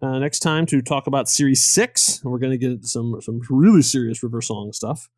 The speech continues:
Um, if, so if you're, you're a fan of that, that's coming. If you're not, then, and then, uh, yeah, then we'll, uh, we'll, of course, we'll start out with dis-, discussing Christmas.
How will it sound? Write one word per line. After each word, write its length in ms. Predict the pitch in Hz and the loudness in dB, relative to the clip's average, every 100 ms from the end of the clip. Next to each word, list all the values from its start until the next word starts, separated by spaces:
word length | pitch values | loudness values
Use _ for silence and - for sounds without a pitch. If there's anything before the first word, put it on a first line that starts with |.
| _ _ _ | _ _ _
Um, 380 | - 110 104 104 | -4 -2 -2 -4
if, 100 | 110 | -8
so 140 | - 110 | -8 -10
if 100 | 104 | -8
you're, 260 | 110 104 90 | -10 -10 -10
you're 160 | 101 | -12
a 60 | 107 | -10
fan 200 | 123 110 | -8 -6
of 60 | |
that, 200 | 110 120 - | -6 -8 -10
that's 160 | 110 | -14
coming. 280 | - 110 131 | -10 -8 -6
If 120 | 120 | -6
you're 80 | 117 | -8
not, 260 | 117 127 - | -8 -8 -10
then, 280 | 107 107 117 - | -12 -12 -14 -6
and 160 | 139 139 | -2 -2
then, 180 | 143 139 | -2 -6
uh, 200 | 139 131 | -8 -6
yeah, 200 | 139 127 | -6 -4
then 240 | 139 131 123 | -6 -6 -10
we'll, 320 | 135 120 110 _ - | -10 -10 -12 _ -12
uh, 120 | 127 | -8
we'll, 220 | 123 131 127 | -6 -6 -6
of 80 | |
course, 160 | - 123 | -6 -4
we'll 80 | 120 | -2
start 160 | 131 | -4
out 160 | 123 - | -4 -6
with 160 | 120 - | -10 -6
dis-, 200 | 113 - | -6 -6
discussing 760 | 113 110 - 113 104 117 107 | -12 -14 -12 -12 -10 -8 -10
Christmas. 580 | - 170 - - - | -8 -8 -8 -10 -12